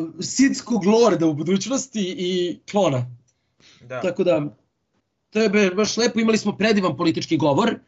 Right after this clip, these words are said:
Speaker 1: anti, anti, e, govor antiagresije, u kome je navodio celu svoju agresiju, koju je izvršio već.
Speaker 2: Zapravo,
Speaker 1: Tako
Speaker 2: da. I, it's ironic. He could save others from that.
Speaker 1: Ne, ne, he could s-, he could, e,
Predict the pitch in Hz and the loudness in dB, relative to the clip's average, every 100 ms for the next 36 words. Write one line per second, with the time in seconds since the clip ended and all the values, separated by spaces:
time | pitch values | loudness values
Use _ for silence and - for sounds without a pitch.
0 | _ _ - 196 220 - 202 170 - _ | _ _ -6 -4 -4 -2 -2 -2 -8 _
1 | _ _ _ - 208 220 - 202 165 165 | _ _ _ -4 -2 -2 -2 -2 -2 -2
2 | 190 180 170 170 214 202 185 190 151 143 | -2 -2 -2 -2 0 0 -2 -4 -4 -4
3 | - 226 254 220 - _ _ _ - 165 | -6 -4 -6 -6 -14 _ _ _ -6 -2
4 | 190 180 180 196 165 190 156 170 147 123 | 0 0 0 0 0 -2 -4 -4 -2 -2
5 | 139 135 208 254 - _ _ _ - - | -4 -4 -2 -2 -2 _ _ _ -20 -18
6 | - - - 190 165 139 131 190 180 240 | -18 -20 -4 0 0 0 0 2 2 2
7 | - - - - - - _ _ _ _ | 0 -4 -10 -16 -20 -20 _ _ _ _
8 | _ - - 147 147 147 131 131 - 294 | _ -20 -6 -4 -4 -6 -4 0 0 0
9 | 214 - 202 - 180 160 180 160 170 262 | -4 -10 -12 -12 -12 -4 -4 -4 -6 -8
10 | 220 - - _ _ _ _ _ _ _ | -10 -14 -20 _ _ _ _ _ _ _
11 | _ _ _ 147 165 160 - 220 208 220 | _ _ _ -20 -20 -20 -14 -14 -10 -12
12 | 160 110 _ 113 131 135 _ _ _ _ | -12 -20 _ -20 -20 -20 _ _ _ _
13 | _ - 240 269 - 226 220 262 - 247 | _ -2 2 2 2 -2 -2 -4 -4 -6
14 | 196 - 226 262 240 - 208 208 202 196 | -6 -4 -2 0 0 0 2 4 4 2
15 | 196 196 | 2 0